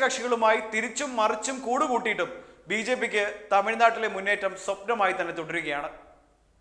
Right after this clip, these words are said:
തമിഴ്നാട്ടിൽ പരമ്പരാഗതമായ രണ്ട് ദ്രാവിഡ പാർട്ടികളായ ഡി എം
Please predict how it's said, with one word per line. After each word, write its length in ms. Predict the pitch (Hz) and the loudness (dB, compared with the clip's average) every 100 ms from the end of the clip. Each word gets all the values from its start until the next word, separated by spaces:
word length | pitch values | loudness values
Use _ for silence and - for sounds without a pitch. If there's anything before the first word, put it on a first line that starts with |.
| _ _ _ _ _ 180 | _ _ _ _ _ 0
തമിഴ്നാട്ടിൽ 420 | 202 220 220 185 - - - - | 4 4 4 2 -6 -14 -20 2
പരമ്പരാഗതമായ 800 | 196 214 247 247 247 240 226 208 214 214 202 | 4 4 6 6 8 6 8 8 8 4 4
രണ്ട് 280 | 190 240 269 247 | 4 4 0 4
ദ്രാവിഡ 380 | 220 220 240 247 240 | 8 8 8 4 4
പാർട്ടികളായ 500 | 208 214 202 190 185 - 165 160 | 2 2 4 6 6 4 -2 -6
ഡി 100 | 220 | -4
എം 40 | 247 | -2